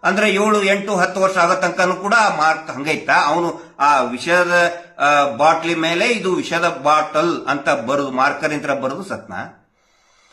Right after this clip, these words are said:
ಅಥವಾ ಒಂದು ಚೀಟಿ ಸ್ಟಿಕ್ಕರ್ ಅಂಟಿಸಿ ವಿಷದ ಬಾಟಲ್ ಅಂತ ಬ-, ಬರೆದಿಟ್ಟು ಸಾಯ್ತಾರೆ ಯಾರಾದ್ರೂ?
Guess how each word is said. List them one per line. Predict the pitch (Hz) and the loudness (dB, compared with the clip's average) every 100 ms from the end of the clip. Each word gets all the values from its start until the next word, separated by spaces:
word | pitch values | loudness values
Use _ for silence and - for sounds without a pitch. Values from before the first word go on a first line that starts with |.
| - | -2
ಅಥವಾ | 190 | 0
ಒಂದು | 220 196 | 2 0
ಚೀಟಿ | - 208 226 | -2 -2 -2
ಸ್ಟಿಕ್ಕರ್ | 185 202 - 220 | -2 -4 -2 2
ಅಂಟಿಸಿ | 208 190 180 208 247 - - _ _ - | 2 0 -4 -2 -4 -6 -16 _ _ -4
ವಿಷದ | 180 233 220 | 0 2 2
ಬಾಟಲ್ | 190 190 185 | 4 2 2
ಅಂತ | 180 175 180 165 135 117 131 | -2 2 2 2 0 -4 -4
ಬ-, | 156 - 139 | -4 -4 -6
ಬರೆದಿಟ್ಟು | 135 175 165 - 202 214 - _ _ _ - | 0 0 0 -6 -10 -10 -18 _ _ _ -2
ಸಾಯ್ತಾರೆ | 151 147 107 95 | -2 0 -4 -4
ಯಾರಾದ್ರೂ? | 92 92 110 160 _ | -8 -14 -20 -20 _